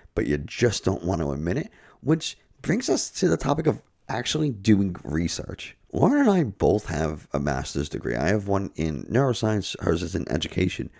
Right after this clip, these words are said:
She had a specialty in, in biology, so she had to do research assignments.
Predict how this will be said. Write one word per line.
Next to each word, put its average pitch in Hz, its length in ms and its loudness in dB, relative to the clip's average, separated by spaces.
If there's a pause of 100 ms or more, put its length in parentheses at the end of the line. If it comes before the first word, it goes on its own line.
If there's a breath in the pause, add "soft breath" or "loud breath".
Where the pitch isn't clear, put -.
(140 soft breath)
She 113 220 2
had 107 120 6
a 107 40 0
specialty 110 480 2
in, 90 420 0
in 82 140 -2
biology, 143 600 2
so - 180 -4
she 196 220 0
had 165 300 -2
to 156 80 2
do 151 180 2
research 101 540 -2
assignments. - 420 -4